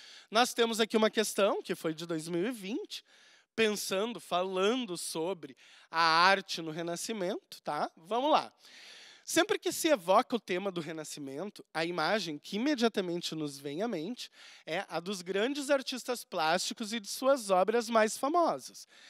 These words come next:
amplamente produzidas e difundidas até os nossos dias, como a Mona Lisa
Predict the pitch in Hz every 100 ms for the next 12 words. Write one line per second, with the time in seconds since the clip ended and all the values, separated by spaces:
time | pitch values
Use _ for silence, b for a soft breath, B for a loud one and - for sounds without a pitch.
0 | B B _ 220 277 392 254 196 185 160
1 | 208 - - 170 156 165 160 156 170 196
2 | 170 185 180 - 254 208 160 160 190 185
3 | 226 - 165 175 180 196 - 262 277 294
4 | 247 139 - B B B B 208 185 180
5 | 311 - 156 156 139 180 233 196 196 185
6 | 220